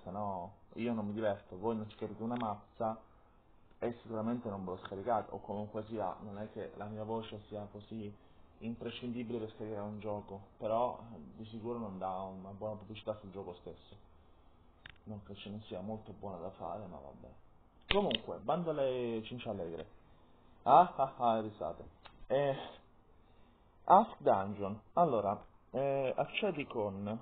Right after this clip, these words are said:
dobbiamo scegliere, a quanto ho capito, perché nel mentre provavo a fare il video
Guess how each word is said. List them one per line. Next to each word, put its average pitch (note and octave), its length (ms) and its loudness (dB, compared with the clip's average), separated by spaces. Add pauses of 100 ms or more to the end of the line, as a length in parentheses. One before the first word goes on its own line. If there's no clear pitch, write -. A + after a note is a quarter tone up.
dobbiamo D#3 340 0
scegliere, C#3+ 760 0
a B2 80 -2
quanto - 400 -6
ho A2+ 120 -6
capito, A#2 680 -2 (680)
perché A2 480 2 (220)
nel A2+ 180 0
mentre B2 320 0
provavo A2+ 320 4
a G#2+ 40 0
fare A#2 240 2
il A2+ 100 -2
video A#2+ 540 2